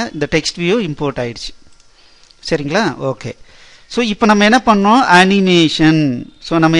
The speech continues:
ஏற்கனவே coding பார்த்தோம் இல்லைங்களா? So, இந்த animation, ஒரு animation object நமக்கு கிடைக்குது இல்லைங்களா? So, இது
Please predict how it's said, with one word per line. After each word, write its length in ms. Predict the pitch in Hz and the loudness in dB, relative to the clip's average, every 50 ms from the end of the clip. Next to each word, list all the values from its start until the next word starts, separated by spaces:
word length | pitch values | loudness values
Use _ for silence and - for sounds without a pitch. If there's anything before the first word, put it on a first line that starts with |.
| 175 | 2
ஏற்கனவே 280 | 180 - 208 202 208 196 - 190 | 2 0 0 -4 -4 0 2 2
coding 260 | 196 196 190 170 - | 2 2 0 0 2
பார்த்தோம் 320 | 165 156 - - 135 120 - 123 | 2 0 2 -2 -8 -8 -8 -10
இல்லைங்களா? 320 | 139 143 143 143 151 175 208 190 139 123 - - - - - - - - - - - - | -6 -6 -4 -2 0 0 0 0 0 -4 -8 -16 -20 -20 -20 -20 -20 -20 -20 -20 -14 -8
So, 60 | 156 151 151 - 156 160 | -6 -6 -6 -4 -2 -2
இந்த 140 | 160 143 143 143 147 | 0 2 2 2 2
animation, 640 | 165 190 208 202 202 185 156 - - 131 131 147 175 226 262 - 185 165 156 | 2 2 0 2 2 0 0 0 -2 -6 -4 -4 -4 -4 -6 -6 -4 -2 0
ஒரு 100 | 151 151 143 156 | 2 4 4 4
animation 440 | 165 208 208 214 214 190 - 185 165 165 180 | 4 2 2 0 0 0 0 2 4 4 4
object 320 | 190 180 208 202 - 175 160 | 4 2 -2 -4 -2 -2 -2
நமக்கு 240 | 156 156 - - 147 | -2 -4 -2 -2 -2
கிடைக்குது 320 | 139 151 135 143 117 117 - - 143 | -2 -2 -4 -6 -10 -10 -10 -10 -8
இல்லைங்களா? 340 | 151 147 139 147 165 185 165 127 120 - - - - - - _ - - - | -6 -6 -4 -2 -2 -2 -2 -4 -8 -12 -20 -20 -20 -20 -20 _ -20 -12 -8
So, 60 | 175 170 170 | -6 -4 -4
இது 80 | 151 135 | -4 -4